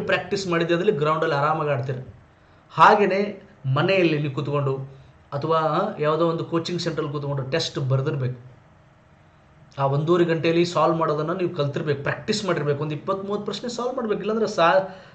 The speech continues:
ಸಾಧ್ಯನೇ ಇಲ್ಲ. ನೀವು ಒಟ್ಟ ಕ್ವಶನ್ ಪೇಪರ್ ಸಾಲ್ವ್ ಮಾಡಿಲ್ಲ, ನಾ ಸೀದಾ ಹೋಗಿ ಅಲ್ಲೇ ಹೋಗಿ ಕೂತು ಬರೀತೀನಿ ಅಂದ್ರೆ ಭಾಳ ಕಷ್ಟ ಆಗುತ್ತೆ, ಸಮಯ ಸಾಕಾಗಲ್ಲ. So ಅದಕ್ಕೆ "ಸರ್ ನಾವು ಇಲ್ಲಿವರೆಗೂ ಮಾಡಿಲ್ಲ, ನಾವು ಮಾಡ್ತೇವೆ ಈ, ಇವು" ಅಂತ ನಿಮ್ಗೆ ಯಾರಿಗಾದ್ರೂ ಇದ್ರೆ ನನ್ನ ಹತ್ರ ಕ್ವಶನ್ ಪೇಪರ್ಸ್ ಇದೆ,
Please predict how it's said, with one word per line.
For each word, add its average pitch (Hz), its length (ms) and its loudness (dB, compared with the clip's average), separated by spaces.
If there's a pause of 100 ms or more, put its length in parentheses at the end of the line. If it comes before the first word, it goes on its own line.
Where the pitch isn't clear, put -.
ಸಾಧ್ಯನೇ 160 360 0
ಇಲ್ಲ. 185 120 4
ನೀವು 170 160 4
ಒಟ್ಟ 160 200 0
ಕ್ವಶನ್ 196 320 0
ಪೇಪರ್ 185 200 -2
ಸಾಲ್ವ್ 170 240 2
ಮಾಡಿಲ್ಲ, 170 400 0 (300)
ನಾ 147 40 -2
ಸೀದಾ 147 300 0
ಹೋಗಿ 165 240 4
ಅಲ್ಲೇ 151 180 2
ಹೋಗಿ 156 240 2
ಕೂತು 151 180 -6
ಬರೀತೀನಿ 139 280 0
ಅಂದ್ರೆ 165 160 -4
ಭಾಳ 131 160 0
ಕಷ್ಟ 131 240 -6
ಆಗುತ್ತೆ, - 440 -12
ಸಮಯ 156 220 -2
ಸಾಕಾಗಲ್ಲ. 139 440 -4 (840)
So 214 80 4
ಅದಕ್ಕೆ 214 220 8
"ಸರ್ 220 180 4
ನಾವು 208 160 4
ಇಲ್ಲಿವರೆಗೂ 220 300 10
ಮಾಡಿಲ್ಲ, 190 340 6
ನಾವು 180 200 4
ಮಾಡ್ತೇವೆ 165 400 4
ಈ, 147 340 -4
ಇವು" 165 220 4 (160)
ಅಂತ - 360 0
ನಿಮ್ಗೆ 180 300 2
ಯಾರಿಗಾದ್ರೂ 165 320 4
ಇದ್ರೆ 180 140 -2
ನನ್ನ 180 140 0
ಹತ್ರ 175 160 -2
ಕ್ವಶನ್ 190 280 -4
ಪೇಪರ್ಸ್ 196 240 -2
ಇದೆ, 147 300 -2